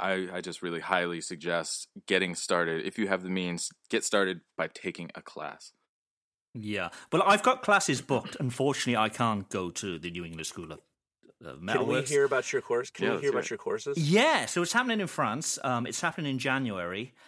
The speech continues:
Speaker 2: Um, but there is a link. So I've just bought a, well, I'm just in the middle of buying a, a hammer from your mate Sunset.
Speaker 3: The best.
Speaker 1: That's a good call.
Speaker 2: Yes.
Speaker 3: I love that guy.
Speaker 2: So
Speaker 3: John Ariana is the best.
Speaker 2: So
Speaker 3: Love
Speaker 2: I
Speaker 3: that
Speaker 2: took
Speaker 3: guy.
Speaker 2: your advice on, you know,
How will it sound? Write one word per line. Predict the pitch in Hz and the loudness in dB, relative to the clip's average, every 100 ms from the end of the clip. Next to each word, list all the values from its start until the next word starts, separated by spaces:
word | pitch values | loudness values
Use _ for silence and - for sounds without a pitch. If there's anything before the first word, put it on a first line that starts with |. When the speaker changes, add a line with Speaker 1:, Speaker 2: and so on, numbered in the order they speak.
| - - | -18 -2
Speaker 2:
Um, | 131 139 | 0 0
but | 123 156 | -2 -2
there | 131 139 | 0 0
is | 160 | 0
a | 156 | -2
link. | 175 120 - - | -2 -4 -8 -6
So | - 143 | 0 2
I've | 139 123 | 2 0
just | - 185 180 - | -2 0 0 -2
bought | 147 143 123 123 - | -2 0 0 -2 -4
a, | 127 113 107 104 92 - | -4 -4 -4 -4 -8 -6
well, | 117 104 | -2 -2
I'm | 98 | -2
just | 113 131 | -2 -2
in | 113 | -2
the | 107 | -2
middle | 110 110 | -2 -2
of | 90 - | -4 -4
buying | 90 87 | -6 -4
a, | 90 - 60 | -6 -8 -4
a | 104 | 0
hammer | 127 170 107 78 | 2 4 2 -2
from | - 127 | -2 0
your | 123 147 | 2 2
mate | 147 156 | 2 0
Sunset. | - 175 185 127 85 - - _ _ _ _ _ _ _ _ _ - | 0 0 2 0 0 -4 -10 _ _ _ _ _ _ _ _ _ -8
Speaker 3:
The | |
best. | 101 98 95 - - | -6 -4 -4 -6 -8
Speaker 1:
That's | 95 | -6
a | 90 | -2
good | 95 | -2
call. | 135 | 2
Speaker 2:
Yes. | 180 143 110 110 | 2 2 0 0
Speaker 3:
I | |
love | 104 98 | 0 -2
that | 95 | -2
guy. | - | -2
Speaker 2:
So | 92 87 - 143 | -2 -2 2 4
Speaker 3:
John | 131 135 | 6 6
Ariana | 131 127 117 113 | 6 4 4 2
is | 104 | 0
the | 101 | -4
best. | 90 98 92 - | -6 -4 -4 -6
Speaker 2:
So | - 170 | -2 2
Speaker 3:
Love | 165 | 2
Speaker 2:
I | 156 | 2
Speaker 3:
that | |
Speaker 2:
took | - 202 | 0 0
Speaker 3:
guy. | - | 2
Speaker 2:
your | 170 156 | 2 2
advice | 123 135 117 104 - | 2 2 2 0 -2
on, | 113 107 | -2 -2
you | 98 | -4
know, | 82 | -6